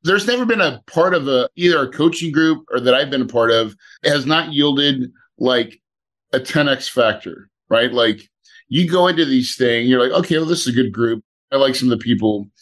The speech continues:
But when you get really involved and entrenched in it, and you really start to embody yourself,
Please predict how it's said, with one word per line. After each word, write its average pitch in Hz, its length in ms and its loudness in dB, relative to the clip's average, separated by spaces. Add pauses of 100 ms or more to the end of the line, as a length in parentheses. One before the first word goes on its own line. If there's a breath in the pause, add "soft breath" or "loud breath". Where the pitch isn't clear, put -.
(480 soft breath)
But 131 120 0
when 147 120 2
you 233 100 4
get 247 200 0
really 165 280 2
involved 127 460 2
and 123 80 2
entrenched 131 560 -2
in 101 100 2
it, 95 180 -4 (680)
and 123 100 2
you 143 160 2
really 165 320 2
start 143 420 0
to 123 260 0 (240)
embody 117 600 -2
yourself, 110 520 0